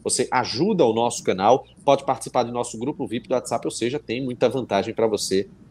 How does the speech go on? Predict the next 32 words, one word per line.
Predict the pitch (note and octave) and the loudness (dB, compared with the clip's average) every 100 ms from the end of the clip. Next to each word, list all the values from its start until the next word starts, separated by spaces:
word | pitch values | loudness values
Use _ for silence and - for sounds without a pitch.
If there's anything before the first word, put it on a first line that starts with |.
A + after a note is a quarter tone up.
| - - | -20 -6
que | G2+ F#2+ | 0 0
passar, | - C#3+ - C3 B2 G2 | 2 2 2 4 4 4
né, | F#2+ | -2
a | G2+ | -4
ajudar | F#2+ F#2+ G2 G2+ | -4 -4 -2 -2
o | |
Timbucast | G#2 G2 - G2+ - | -4 -8 -4 -6 -6
também | A#2 F#2+ G#2 - - - - | -6 -4 -4 -8 -20 -20 -6
nesse | A2 B2 - B2 | 2 2 2 -2
formato, | C3 A#2 F2+ G2+ G2+ - - - - - | 2 2 2 0 0 -2 -8 -10 -20 -4
é, | G2 G2 G2 G2 G2 | 2 4 6 4 2
de | F#2+ | 0
membro | C#3+ C#3 B2 F#2 E2 - - - | -2 -2 -2 -4 -10 -20 -20 -6
aqui | G#2 - | -6 -4
do | G#2 | -4
canal. | - A#2 F2 D#2 - - - - - | 2 2 2 -4 -6 -18 -20 -20 -4
Boa | G#2 F3 C3+ | 4 6 6
noite | C3 D3+ - | 6 4 4
pra | A#2+ | 2
você, | G#2 - A#2+ | 2 0 -2
Manuel | A2 G#2+ G#2+ | 0 2 2
Amorim, | G2+ F#2+ A#2+ | 0 -4 -6
membro | G#2 A#2 A2+ | -6 -6 -6
do | G#2+ | -8
canal, | G2 G#2 | -8 -6
que | - | -2
já | A2 | -2
deixou | G2 - A2 | -2 -4 -6
mensagem | F2+ - F#2+ F2+ | -6 -4 -2 -4
aqui | E2+ | -6
pra | G2 F2+ | -4 -4
gente. | D#2+ G2+ B2+ - | -4 -2 -4 -6